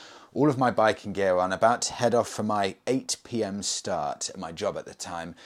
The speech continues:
and the bike wouldn't start. And then I'd have to jump on the bike and run it down a hill like I was on a bobsleigh, jump on it and hope I could jump start it. If it didn't work the first time, I'd then have to push it all the way back up to the top of the hill, losing about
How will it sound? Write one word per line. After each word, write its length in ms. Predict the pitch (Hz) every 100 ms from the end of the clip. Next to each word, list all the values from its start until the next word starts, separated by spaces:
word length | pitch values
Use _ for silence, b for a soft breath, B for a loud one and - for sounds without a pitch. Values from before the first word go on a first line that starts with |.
| B B B B B B B _ - -
and 240 | 123 123
the 40 | 110
bike 240 | 85 85
wouldn't 220 | 78 71
start. 540 | - - 71 64 - - _ _
And 240 | 123 117 110
then 120 | 107
I'd 120 | 98
have 160 | - -
to 100 | 87
jump 300 | 123 127 104
on 120 | 113
the 60 | 110
bike 360 | 104 104 - -
and 300 | 92 101 110
run 140 | 127
it 140 | 120 -
down 220 | 104 101
a 40 |
hill 180 | 90 98
like 220 | 92 92
I 40 | 95
was 120 | 90
on 80 | 98
a 60 |
bobsleigh, 600 | 80 104 92 - 101 90 87
jump 340 | 135 113 101
on 100 | 110
it 80 | 95
and 120 | 92
hope 280 | 95 110 101
I 60 |
could 180 | 95 92
jump 260 | 98 101 78
start 460 | - - 127 120
it. 240 | 139 - - B B B B B
If 160 | - -
it 100 | 110
didn't 220 | 147 151
work 200 | 135 131
the 60 | 110
first 400 | - 123 113 -
time, 220 | 131 127
I'd 140 | 107
then 220 | 104 113 101
have 180 | 110
to 100 | -
push 320 | - - 131 107
it 80 |
all 140 | 120 139
the 80 | 120
way 140 | 120
back 260 | 110 107 113
up 120 | 98
to 120 | -
the 60 | 95
top 260 | - 160
of 80 | 139
the 100 | 127
hill, 380 | 110 131 127 113 B B B B B -
losing 640 | 120 175 170 127 151 143
about 600 | - - 151 143 147 -